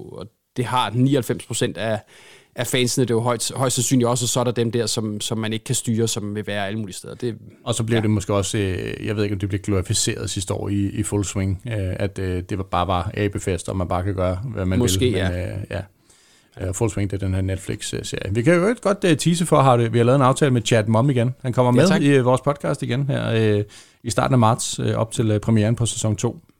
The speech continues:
Speaker 2: Så
Speaker 1: Very
Speaker 2: det kan vi
Speaker 1: good.
Speaker 2: godt,
Speaker 1: We
Speaker 2: øh,
Speaker 1: keep it international.
Speaker 2: Yes, sir.
Speaker 1: Very good.
Speaker 2: Det kan vi godt lide.
Speaker 1: Mhm.
Speaker 2: Øh, men lad os vende tilbage til de gode historier fra, øh, Phoenix. Øh, Jimmy Knaus, øh, spillede sin sidste turnering og havde Monday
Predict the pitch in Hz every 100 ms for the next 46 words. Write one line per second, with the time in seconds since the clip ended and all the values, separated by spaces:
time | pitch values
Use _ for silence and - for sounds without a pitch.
0 | _ - 143 165 160 139 143 - 175 170
1 | 143 135 120 120 110 90 92 - 120 147
2 | - 98 - _ _ 113 123 98 87 139
3 | 127 110 113 - - _ - 110 113 -
4 | 123 123 139 156 151 143 156 156 160 170
5 | 170 143 156 160 156 135 131 135 120 113
6 | 110 - 135 147 139 - 123 117 113 110
7 | 107 104 104 98 95 - 135 131 117 -
8 | 120 147 180 - - 151 131 127 123 110
9 | 107 95 92 90 95 - 139 147 139 127
10 | - 165 165 160 147 139 139 135 127 117
11 | 117 117 147 135 123 120